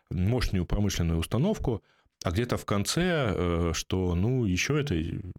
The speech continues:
там, фреон используется для, э, снаряжения кондиционеров.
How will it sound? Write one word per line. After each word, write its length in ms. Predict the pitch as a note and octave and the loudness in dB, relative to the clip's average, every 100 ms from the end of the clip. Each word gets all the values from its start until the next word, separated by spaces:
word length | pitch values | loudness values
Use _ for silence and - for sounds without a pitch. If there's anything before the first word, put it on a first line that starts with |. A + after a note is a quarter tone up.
| _ _ | _ _
там, 400 | D2+ D2+ E2+ F#2 - | -6 -4 -6 -10 -8
фреон 380 | - G2+ D#3 B2 | -2 0 2 0
используется 540 | - A#2 G#2 E2+ D#2+ | 0 0 2 0 0
для, 300 | D2+ A2 G#2 - - - F2+ | 0 0 0 -6 -20 -8 -2
э, 680 | F2 E2+ E2+ E2 E2+ D#2+ - F2+ F2+ C2+ - | 0 0 2 2 0 0 -2 -4 -4 -6 -6
снаряжения 600 | - F#2+ F2+ G#2 G#2 F#2 - | -2 0 2 2 2 -2 -4
кондиционеров. 680 | - F2 E2+ F2 D#2+ D2+ - | -2 0 0 0 -2 -2 -6